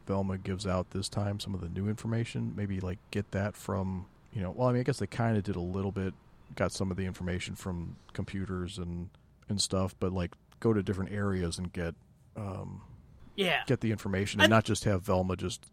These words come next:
Speaker 1: like, recite it.
Speaker 2: Well, see, they even kinda teased that, and then Vel-, or Daphne was like, "No, we're getting outta here."
Speaker 1: Right.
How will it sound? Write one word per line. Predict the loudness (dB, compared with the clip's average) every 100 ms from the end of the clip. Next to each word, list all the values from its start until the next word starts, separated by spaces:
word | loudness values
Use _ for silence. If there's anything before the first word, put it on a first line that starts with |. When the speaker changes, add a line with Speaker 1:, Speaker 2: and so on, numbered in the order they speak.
| -6
Speaker 1:
like, | -6 -8 _ _ _
recite | -6 -2 0 0 -2
it. | -6 -10 -20 -20 4
Speaker 2:
Well, | 6
see, | 6 4 4 2
they | 6 8 8
even | 4 2
kinda | 4 4 4
teased | 2 4 4 6
that, | 6 6
and | 2
then | 2 2
Vel-, | 10 10 10 12
or | 12
Daphne | 12 8 6 4 0
was | 2 8
like, | 10 12
"No, | 12 12
we're | 12 12
getting | 8 12
outta | 12 12
here." | 12 4 0 -8 2
Speaker 1:
Right. | 8 8 8